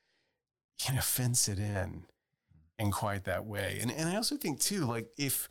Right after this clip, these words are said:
if it's true that the fourth commandment refers back to creation as a way of, you know, God has structured the week, he's structured our timekeeping in such a way that this rest is part of the structure, then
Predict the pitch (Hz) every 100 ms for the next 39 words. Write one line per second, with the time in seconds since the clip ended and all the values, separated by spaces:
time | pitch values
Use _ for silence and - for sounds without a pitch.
0 | - - - _ 233 233 196 - - -
1 | 131 107 82 82 107 - _ - 117 -
2 | 139 139 - 107 107 110 104 92 98 -
3 | 107 101 101 95 107 - 110 95 - 95
4 | 92 113 - 101 90 95 98 104 95 123
5 | 117 98 - 113 113 120 - - 117 120
6 | - - 131 123 - _ _ - 101 92
7 | 104 131 - - 92 - - 110 117 -
8 | 110 104 98 - - _ _ _ _ -
9 | 113 110 - 117 117 139 147 - 101 92
10 | 92 87 87 104 - 107 - 92 104 113
11 | 95 101 92 107 104 107 - 90 - -
12 | - 120 95 95 92 - - 135 160 -
13 | - 82 80 - _ _ _ _ _ _
14 | _ _ - 139 139 135 131